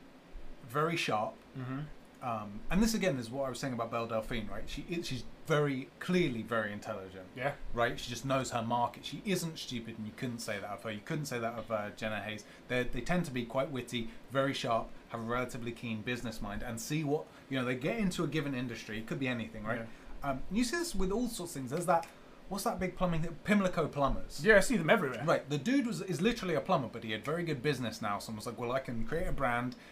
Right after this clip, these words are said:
Speaker 1: and then get people to subcontract, and they can, they'll get more business."
Speaker 2: Under my name or something,
Speaker 1: Right,
Speaker 2: yeah.
Speaker 1: exactly, right? So it doesn't matter what industry they're in, they see a gap or, or something and they make a business move. And the people that do the best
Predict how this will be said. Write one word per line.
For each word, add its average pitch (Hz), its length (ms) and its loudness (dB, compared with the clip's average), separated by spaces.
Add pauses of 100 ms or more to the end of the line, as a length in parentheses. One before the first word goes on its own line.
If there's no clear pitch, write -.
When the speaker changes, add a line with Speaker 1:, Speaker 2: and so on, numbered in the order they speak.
(100)
Speaker 1:
and 131 100 -2
then 127 80 0
get 139 140 -6
people 117 220 -4
to - 80 -10
subcontract, 139 600 0
and 117 140 0
they 127 60 2
can, 117 220 -6 (260)
they'll 147 120 4
get 147 140 -4
more 147 140 0
business." 139 300 2
Speaker 2:
Under 131 100 0
my 123 80 0
name 120 320 -4
or 117 40 -8
something, 180 220 4
Speaker 1:
Right, 185 120 10
Speaker 2:
yeah. - 40 12
Speaker 1:
exactly, - 480 4
right? 131 160 -2 (320)
So 165 200 4
it 165 140 -4
doesn't 247 200 2
matter 190 180 4
what 165 180 0
industry 147 300 -2
they're 117 220 -2
in, 143 300 2
they 113 100 0
see 143 260 0
a 127 40 2
gap 113 300 0 (480)
or, 123 280 -2
or 113 120 -8
something 127 360 0
and 107 80 -6
they 110 80 0
make 107 200 -4
a - 20 -8
business 135 400 2
move. 101 160 -8 (500)
And 135 120 -4
the - 20 -2
people 185 220 0
that 143 120 -8
do 165 140 0
the 139 80 2
best 123 480 4